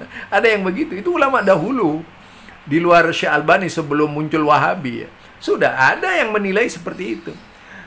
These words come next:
Tapi mengapa ketika Syekh Albani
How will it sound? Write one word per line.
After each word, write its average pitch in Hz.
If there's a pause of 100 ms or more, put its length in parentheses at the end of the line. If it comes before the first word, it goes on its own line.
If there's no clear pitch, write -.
Tapi 262
mengapa 247
ketika 208
Syekh 190
Albani 156